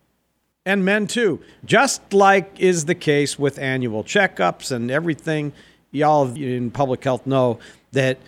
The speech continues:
women show up for their annual physicals and screenings and stuff, and men don't to the same extent. You, we talk about a shift towards younger people. I expect this to start shifting towards men because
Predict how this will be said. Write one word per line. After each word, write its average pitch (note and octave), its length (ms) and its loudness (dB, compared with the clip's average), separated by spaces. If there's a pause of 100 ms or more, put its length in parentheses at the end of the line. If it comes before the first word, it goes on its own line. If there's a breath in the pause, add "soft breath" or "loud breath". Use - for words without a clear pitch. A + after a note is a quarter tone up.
(280 soft breath)
women D#3+ 520 2
show C#3 280 2
up C3 240 -2
for C3 160 -2
their A#2+ 240 -2
annual A#2+ 380 -4
physicals D3 720 0
and A2+ 160 -6
screenings D3 560 0
and A2 100 -8
stuff, G#2+ 340 -8
and A2+ 200 -4
men D3 360 -4 (120)
don't C3+ 380 -2 (160)
to D3+ 100 -4
the A#2 100 -6
same B2+ 440 -2
extent. C3+ 500 -4 (420 loud breath)
You, E3 160 -6
we E3+ 120 -2
talk E3+ 280 2
about B2+ 240 0
a A#2 60 -4
shift - 320 -4
towards A#2+ 280 -2
younger E3 320 -2
people. F#3 440 -2
I F3+ 180 0 (220)
expect - 480 -2
this D3+ 160 0
to C3+ 100 -10
start C3+ 340 -2
shifting B2+ 440 -6
towards B2 320 -4
men E3 220 2
because C3 460 -2